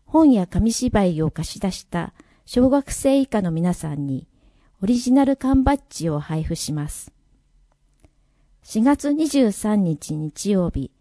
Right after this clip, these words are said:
から五月十二日金曜日は子ども読書週間です。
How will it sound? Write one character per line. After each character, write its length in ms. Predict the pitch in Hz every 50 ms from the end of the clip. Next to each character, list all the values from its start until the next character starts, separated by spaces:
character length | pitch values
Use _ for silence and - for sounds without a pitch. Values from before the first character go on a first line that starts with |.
| _ _ -
か 120 | - 170
ら 180 | 165 151 - - _ _ _ _ _ _ _
五 140 | - 277 285
月 300 | 269 247 - - 156 143
十 200 | - 190 196 196
二 160 | 202 202 196
日 280 | 190 - - 180 185 -
金 320 | - - 247 240 240 240
曜 220 | 240 254 233 208
日 160 | - - 151 156
は 180 | 147 139 - - _ _ _ _ _ _ _ _ _ _
子 120 | - - 185
ど 120 | - 254
も 100 | 254 269 262
読 180 | 262 247 - -
書 140 | - 277
週 260 | 262 - 262 277 254 -
間 280 | - 165 160 147 143
で 140 | - 139 147
す。 260 | - - - - -